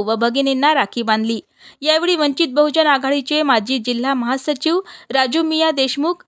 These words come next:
विकास सदाशिव, दिलीप शिरसाट, सुनील शिराडे, रितेश कीर्तक, माजी पंचायत समिती सभापती राजेश वावकार हे उपस्थित होते.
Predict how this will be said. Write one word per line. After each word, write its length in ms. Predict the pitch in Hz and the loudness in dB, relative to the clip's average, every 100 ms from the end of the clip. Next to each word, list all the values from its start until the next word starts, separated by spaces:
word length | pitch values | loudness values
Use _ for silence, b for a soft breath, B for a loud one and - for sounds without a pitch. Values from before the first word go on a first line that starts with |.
| - | -10
विकास 420 | 247 254 247 240 | -8 0 0 0
सदाशिव, 540 | 247 233 277 - 277 185 196 | -2 0 0 -2 -4 -4 -4
दिलीप 340 | 240 233 247 | -2 0 -2
शिरसाट, 480 | - 247 247 254 - - B B | -2 -2 0 -2 -2 -8 B B
सुनील 260 | 311 302 320 | 0 2 2
शिराडे, 460 | - 277 262 269 320 - 247 | 0 0 2 0 -2 -6 -8
रितेश 380 | 240 247 262 - 269 | -4 -2 -4 -6 -6
कीर्तक, 440 | 262 269 220 - _ | -2 0 0 -2 _
माजी 340 | 240 233 247 294 | -4 -2 -2 -4
पंचायत 380 | 262 254 285 | -2 -2 -2
समिती 440 | 285 269 254 254 302 | 0 -2 -4 -4 -4
सभापती 640 | 285 262 320 269 277 349 392 B B | -2 0 0 0 -2 -2 -4 B B
राजेश 460 | 262 262 277 330 285 | 0 0 0 -2 2
वावकार 500 | 247 254 277 214 208 | 2 2 2 0 0
हे 60 | 311 | -2
उपस्थित 460 | 269 226 - 233 220 | 0 0 -2 -2 -4
होते. 300 | 220 226 | -4 -4